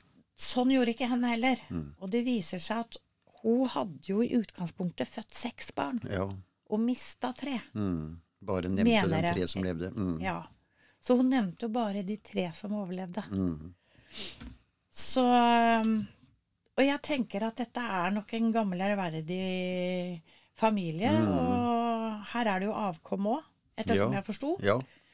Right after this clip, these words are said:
Speaker 1: Så jeg håper noen kjenner noen, eller
Speaker 2: Mm.
Speaker 1: at noen kjenner seg igjen.
Speaker 2: Ja, som slektning, ja.
Speaker 1: Som slektning.
Speaker 2: For det var store dødsfall også i den familien. Bakover.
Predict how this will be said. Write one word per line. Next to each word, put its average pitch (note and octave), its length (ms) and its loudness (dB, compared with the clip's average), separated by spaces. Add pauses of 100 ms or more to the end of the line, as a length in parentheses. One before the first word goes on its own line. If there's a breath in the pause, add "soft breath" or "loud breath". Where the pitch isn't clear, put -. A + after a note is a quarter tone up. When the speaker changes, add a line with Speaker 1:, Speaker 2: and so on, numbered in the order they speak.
(1040 loud breath)
Speaker 1:
Så - 220 4
jeg D4 140 8
håper C4 280 4
noen B3+ 300 4
kjenner A#3 280 4
noen, B3 320 4 (120)
eller A#3 240 6
Speaker 2:
Mm. A#3+ 100 8
Speaker 1:
at B3 100 2
noen A#3+ 680 2
kjenner G#3+ 340 2
seg G#3 220 0
igjen. F#3+ 200 0 (180)
Speaker 2:
Ja, G#2 300 0 (260)
som G#2+ 120 -4
slektning, G2 420 -4
ja. A#2+ 100 -4
Speaker 1:
Som A#3+ 200 0
slektning. C4+ 520 -6 (540 loud breath)
Speaker 2:
For A2+ 100 0
det A2+ 100 2
var G2+ 280 2 (160)
store A2+ 640 -2
dødsfall G#2+ 760 0
også C3 280 0 (100)
i B2+ 40 2
den A2 180 -2
familien. G2+ 580 -4 (920)
Bakover. G#2 440 0